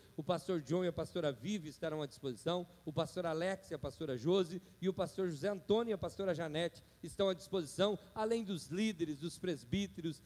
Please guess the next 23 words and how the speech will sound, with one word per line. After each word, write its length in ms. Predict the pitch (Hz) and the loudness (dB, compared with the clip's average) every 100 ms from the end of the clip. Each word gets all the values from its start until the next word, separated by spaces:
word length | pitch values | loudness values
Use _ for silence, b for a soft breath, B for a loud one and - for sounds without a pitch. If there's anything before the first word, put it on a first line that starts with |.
| b | b
da 100 | 170 | -2
igreja. 400 | 175 156 139 117 b - | 0 0 -2 -4 b -8
Então 300 | 202 233 226 | 4 6 6
fique 260 | - 226 | 2 -2
tranquilo, 520 | - 233 202 202 165 139 | 0 -2 2 4 4 4
venha 400 | 113 202 233 196 | 6 6 6 2
para 120 | 165 | -6
os 140 | - | -2
cultos, 500 | 196 202 190 190 - B B - | 2 4 2 0 -4 B B 6
participe, 800 | 226 226 - - 214 214 214 - B 135 | 6 4 -2 0 0 0 -2 -4 B 6
Deus 500 | 214 254 254 208 143 | 10 10 8 4 2
vai 180 | 214 | 2
usar 380 | 214 139 185 208 | 2 0 0 0
a 40 | 180 | -2
vida 280 | 185 175 | 0 0
deles 400 | - 196 208 180 | 4 4 6 4
para 140 | - 190 | 2 4
abençoar 840 | 175 220 208 - 208 185 220 208 | 6 4 2 0 6 6 6 4
a 60 | 175 | -2
vida 320 | 135 180 170 | -2 -2 -2
dessa 240 | 160 185 | -2 -6
igreja. 400 | 156 123 104 101 | -6 -6 -8 -8
Amém? 440 | 117 247 285 180 | 6 8 8 4